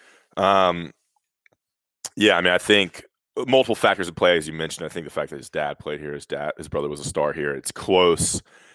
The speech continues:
and all the ties with, with Dre Bly and other Charlotte players on his seven-on-seven team all played a role.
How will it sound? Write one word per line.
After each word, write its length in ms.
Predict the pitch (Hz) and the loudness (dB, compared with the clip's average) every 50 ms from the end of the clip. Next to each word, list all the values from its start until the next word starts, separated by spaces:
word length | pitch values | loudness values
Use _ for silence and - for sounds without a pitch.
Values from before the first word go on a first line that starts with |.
| _ _ _ | _ _ _
and 100 | - 80 | -4 0
all 100 | 82 82 | 2 2
the 80 | 80 76 | 2 2
ties 460 | - - 80 80 76 76 78 71 71 | 2 2 2 2 2 2 0 -2 -6
with, 460 | 71 76 71 - - - - - _ _ _ | -8 -10 -10 -10 -14 -18 -20 -20 _ _ _
with 120 | 71 69 | -18 -14
Dre 140 | - 78 73 | -10 -10 -10
Bly 680 | 73 - 92 98 98 101 98 95 95 95 95 95 95 92 _ _ _ _ _ _ _ | -6 -2 0 2 4 4 4 2 2 2 0 0 -2 -4 _ _ _ _ _ _ _
and 100 | - 78 | -16 -12
other 200 | 78 82 78 82 | -12 -8 -8 -8
Charlotte 440 | 78 - - - 87 82 82 78 76 | -8 -8 -4 -2 0 0 0 0 -2
players 460 | - - 82 78 78 78 76 76 69 | -4 -6 -6 -4 -4 -4 -6 -8 -10
on 120 | - 71 73 | -12 -12 -12
his 100 | 76 73 | -12 -12
seven-on-seven 560 | - 80 73 71 71 71 - 71 73 76 73 | -10 -10 -10 -12 -14 -14 -14 -14 -14 -14 -16
team 220 | - - 80 76 | -16 -18 -16 -14
all 120 | 71 69 71 | -12 -14 -12
played 220 | - - 76 71 | -12 -12 -12 -10
a 60 | 71 | -12
role. 500 | 71 73 76 73 73 73 73 73 71 - | -12 -10 -10 -8 -8 -8 -8 -10 -12 -14